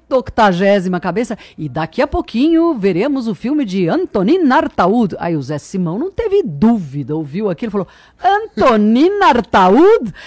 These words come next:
É Antonin Artaud, virou Antonin Artaud?"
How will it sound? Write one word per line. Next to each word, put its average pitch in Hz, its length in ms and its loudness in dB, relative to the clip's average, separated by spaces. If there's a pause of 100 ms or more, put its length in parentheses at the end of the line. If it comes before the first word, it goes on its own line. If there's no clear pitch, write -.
(100)
É 427 220 4
Antonin 277 460 2
Artaud, 349 920 4
virou 294 200 2
Antonin 302 760 2
Artaud?" 302 840 4